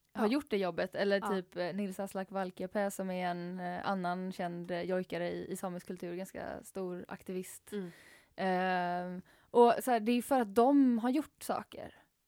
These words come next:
Speaker 2: Ja.
Speaker 1: Det är inte för att samhället har gett dem
Speaker 2: Nej, gud, nej.
Speaker 1: det här.
Speaker 2: Nej.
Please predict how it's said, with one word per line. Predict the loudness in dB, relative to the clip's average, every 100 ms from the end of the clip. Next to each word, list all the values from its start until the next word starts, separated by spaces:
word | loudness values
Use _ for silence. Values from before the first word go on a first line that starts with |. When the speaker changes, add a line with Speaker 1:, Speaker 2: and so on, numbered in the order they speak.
| _
Speaker 2:
Ja. | -12 -6
Speaker 1:
Det | 2
är | 2
inte | 2 0
för | 0
att | 2
samhället | 2 2 2 2
har | 4
gett | 4 4 0 -2 -14
dem | -2 0 0 -2
Speaker 2:
Nej, | -2 -2
gud, | -2 -6
nej. | -2
Speaker 1:
det | 0
här. | 0 -2 -4 -6
Speaker 2:
Nej. | -6